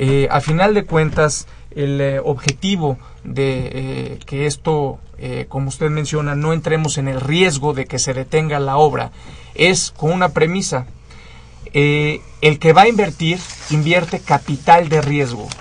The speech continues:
No le está prestando dinero al gobierno. Esto no es un P P S, como los famosos préstamos caros que le da el gobierno.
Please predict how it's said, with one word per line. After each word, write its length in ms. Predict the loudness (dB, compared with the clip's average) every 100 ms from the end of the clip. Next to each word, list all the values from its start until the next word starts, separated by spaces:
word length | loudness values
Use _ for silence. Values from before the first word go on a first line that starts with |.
| 0
No 240 | 4 4
le 140 | 6
está 300 | 4 8 8
prestando 680 | 8 4 -2 0 0 2 -2
dinero 460 | -2 -2 2 2 4
al 100 | 2
gobierno. 480 | 0 -2 -2 -2 -6 -6
Esto 260 | -4 -2 0
no 140 | 0
es 120 | -2
un 120 | -4
P 180 | 4 4
P 240 | 4 2 2
S, 260 | 0 -6
como 240 | -6 -6 -6
los 140 | -4
famosos 420 | -4 -4 -4 -6
préstamos 540 | -2 -2 -2 -4 -6 -4
caros 340 | -2 -2 -4
que 120 | -8
le 100 | -8
da 80 | -6
el 80 | -6
gobierno. 340 | -6 -8 -10